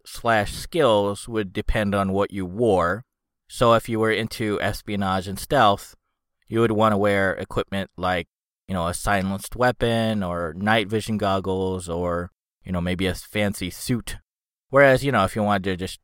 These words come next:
shoot stuff and blow stuff up, you know, you just wear explosive gear and heavy machine guns and stuff.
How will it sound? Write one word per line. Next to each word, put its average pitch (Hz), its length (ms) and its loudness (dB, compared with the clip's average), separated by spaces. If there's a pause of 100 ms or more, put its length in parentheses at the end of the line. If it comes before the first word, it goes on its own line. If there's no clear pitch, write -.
(140)
shoot - 260 -8
stuff 95 220 -4
and 92 80 -6
blow 92 160 -2
stuff - 280 -6
up, 104 240 0
you 95 80 -8
know, 90 100 -4
you 85 100 -8
just 85 200 -12
wear 82 200 -2
explosive - 1000 -6 (140)
gear 92 500 -2
and 85 380 -6
heavy 98 220 -4
machine 90 360 -6
guns 82 300 -6
and 82 120 -12
stuff. - 440 -14